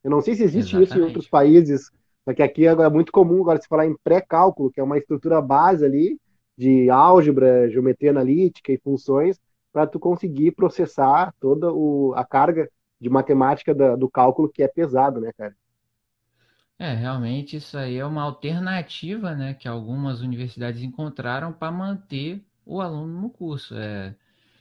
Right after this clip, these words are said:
Speaker 2: é, se não tem como você melhorar a educação de base, você te-, a, ensino fundamental médio, você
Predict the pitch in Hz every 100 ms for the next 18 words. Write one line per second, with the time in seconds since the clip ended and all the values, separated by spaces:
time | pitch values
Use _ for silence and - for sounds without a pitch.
0 | _ _ _ _ _ 110 107 104 101 101
1 | - 143 147 143 160 156 160 156 156 156
2 | 156 151 151 135 135 135 - 135 - 147
3 | 147 135 135 147 190 196 202 190 208 208
4 | 160 127 117 110 104 101 117 110 131 131
5 | 127 123 131 123 127 135 131 135 165 170
6 | -